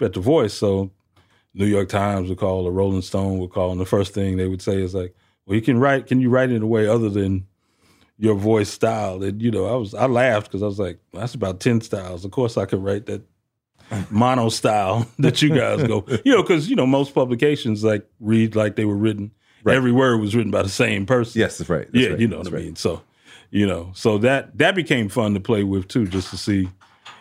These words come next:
Speaker 1: inside of, like, a, a, a place that was working with a stricter, um, kind of notion of what voice and style was, to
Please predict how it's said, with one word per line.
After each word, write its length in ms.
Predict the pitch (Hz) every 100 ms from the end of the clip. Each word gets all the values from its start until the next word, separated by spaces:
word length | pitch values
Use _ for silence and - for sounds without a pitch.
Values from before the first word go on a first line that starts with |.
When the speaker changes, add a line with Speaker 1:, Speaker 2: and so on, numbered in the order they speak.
| _ -
Speaker 1:
inside 580 | 107 92 113 101 98 98
of, 400 | 95 92 - _
like, 260 | 98 95 92
a, 480 | 95 92 90 90 90 _ _ _ _ _ _
a, 60 | 95
a 560 | 92 90 90 98 - 95
place 320 | - 101 95
that 60 | 101
was 140 | 95
working 260 | 104 95 95
with 120 | 87
a 40 |
stricter, 520 | - - 110 - 98 - _ _ _ _ _ _ -
um, 520 | 92 90 87 85 104 -
kind 200 | 117 98
of 60 | 92
notion 500 | 98 98 - 87 90 _ _ _ _ _ _ _ _ - -
of 140 | 92 90
what 200 | 95 85
voice 360 | 95 98 -
and 100 | 87
style 380 | - 98 98 90
was, 340 | 87 87 85
to 260 | - 90